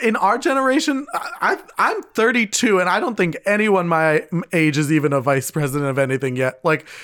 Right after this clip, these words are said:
you'd have to make your own fucking company to be a vice president at twenty-three today.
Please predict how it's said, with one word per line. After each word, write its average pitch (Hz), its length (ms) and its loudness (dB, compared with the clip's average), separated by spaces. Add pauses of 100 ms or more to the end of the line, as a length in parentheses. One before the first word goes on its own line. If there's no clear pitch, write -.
(140)
you'd 269 200 0
have 247 220 0
to 160 120 2
make 185 380 0
your 220 140 2
own 190 180 0
fucking 185 460 -2
company 151 500 -2
to 123 80 -2
be 123 160 -2
a 123 80 0
vice 123 240 -4
president 120 400 -4
at 120 80 -14
twenty-three 117 500 -6
today. 107 300 -6